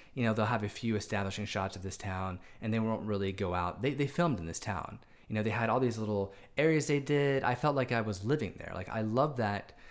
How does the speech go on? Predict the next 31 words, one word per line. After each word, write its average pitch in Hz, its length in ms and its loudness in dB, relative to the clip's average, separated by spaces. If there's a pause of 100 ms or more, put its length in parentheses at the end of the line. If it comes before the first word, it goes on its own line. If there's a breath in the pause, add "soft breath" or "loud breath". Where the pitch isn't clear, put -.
(140 soft breath)
when 107 160 2
these 131 220 0
sets, - 520 0
when 104 120 0
these 104 220 0
locations 104 640 -2
become 101 420 -4
a 90 60 -6
character 113 400 -4
themselves, 85 640 -6 (340 soft breath)
I'm 110 280 2
all 92 160 -2
there 82 240 -4
for - 220 -12
it. - 60 -12
And 98 160 -4
they, 98 100 -2
they 101 200 -6
nailed 87 300 -6
it. - 80 -14 (100)
They 101 100 -6
nailed 85 180 -6
it - 80 -12
with - 100 -18
this - 160 -14
one. - 120 -14
Like, 87 140 -12 (360 loud breath)
those, 113 560 -2
oh 110 200 -4
man, 90 180 -4
the, 87 120 -4